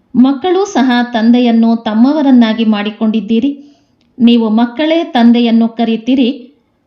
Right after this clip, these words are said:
"ಓ ತಂದೆಯೇ, ಬಂದ್-, ಬನ್ನಿ, ಬಂದು ತಮ್ಮ ಮನೆಗೆ ಕರೆದುಕೊಂಡು ಹೋಗಿ, ಅಥವಾ ರಾಜ್ಯಭಾಗ್ಯವನ್ನು ಕೊಡಿ."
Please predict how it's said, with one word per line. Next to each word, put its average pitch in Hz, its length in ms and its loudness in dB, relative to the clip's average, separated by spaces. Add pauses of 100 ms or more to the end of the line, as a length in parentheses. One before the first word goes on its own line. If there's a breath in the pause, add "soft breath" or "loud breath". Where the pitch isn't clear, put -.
"ಓ 285 180 0
ತಂದೆಯೇ, 240 840 0 (100)
ಬಂದ್-, 277 540 0
ಬನ್ನಿ, 262 580 2 (160)
ಬಂದು 294 360 0
ತಮ್ಮ 247 320 2
ಮನೆಗೆ 240 440 0
ಕರೆದುಕೊಂಡು 247 680 0
ಹೋಗಿ, 240 520 -2 (420 loud breath)
ಅಥವಾ 320 380 0
ರಾಜ್ಯಭಾಗ್ಯವನ್ನು 240 1000 2
ಕೊಡಿ." 202 320 -8